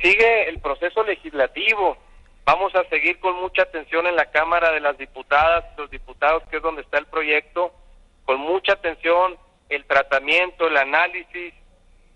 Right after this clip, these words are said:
la revisión y los foros que los diputados y las diputadas quieran hacer,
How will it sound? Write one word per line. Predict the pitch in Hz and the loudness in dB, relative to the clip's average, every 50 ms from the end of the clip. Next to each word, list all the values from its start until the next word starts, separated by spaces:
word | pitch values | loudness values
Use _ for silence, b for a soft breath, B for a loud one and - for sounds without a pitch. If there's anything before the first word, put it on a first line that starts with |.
| _ _ _ - | _ _ _ 0
la | 165 156 160 | 2 2 2
revisión | 151 147 139 139 139 127 - - - 151 160 170 175 180 180 180 165 147 | 2 0 -2 -2 -2 -6 -8 -6 -2 2 2 4 4 4 2 0 -4 -8
y | 139 | -8
los | 135 131 - _ - | -6 -8 -8 _ -2
foros | 151 160 175 185 185 185 175 160 - - | 0 2 4 4 2 0 -2 -4 -6 -8
que | 151 135 | -8 -8
los | 135 131 131 - | -8 -10 -12 -12
diputados | 131 - - 127 - - 147 156 170 165 160 | -16 -20 -18 -12 -4 -2 0 0 0 0 -2
y | 160 | -4
las | 151 139 - | -6 -6 -6
diputadas | - 127 - - 120 - - 139 151 156 156 151 - | -8 -16 -18 -20 -8 -2 0 2 2 2 2 -2 -4
quieran | - 151 151 156 156 151 | -4 -2 0 0 0 0
hacer, | 139 120 - 143 151 185 202 | 0 -2 -2 0 -2 -2 -2